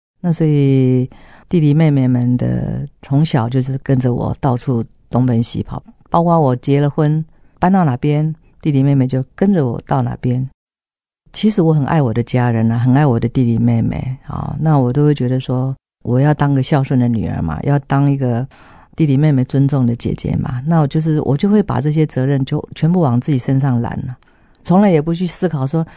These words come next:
你到底有没有这个能力啊？应该可以说是不自量力啦。但是我还是很努力，白天上学，然后下课了之后就到桃园的有一个饭店吧，啊，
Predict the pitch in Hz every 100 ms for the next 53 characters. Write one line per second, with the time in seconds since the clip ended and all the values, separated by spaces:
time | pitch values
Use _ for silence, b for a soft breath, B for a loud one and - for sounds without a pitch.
0 | B B - 160 156 190 165 131 131 139
1 | 135 131 120 113 113 120 107 - - _
2 | _ _ _ - 190 190 175 139 156 151
3 | 143 123 139 135 120 127 113 - 127 117
4 | _ _ _ _ _ _ 185 190 170 127
5 | 143 139 123 131 110 113 120 - _ _
6 | _ 131 170 175 - 156 135 120 113 127
7 | - _ _ 131 151 - 170 - 170 147
8 | 147 151 139 147 135 - 156 139 - 123
9 | 127 113 113 127 _ - 117 113 90 113
10 | 135 135 120 117 _ _ _ 170 135 160
11 | 131 113 110 - 131 143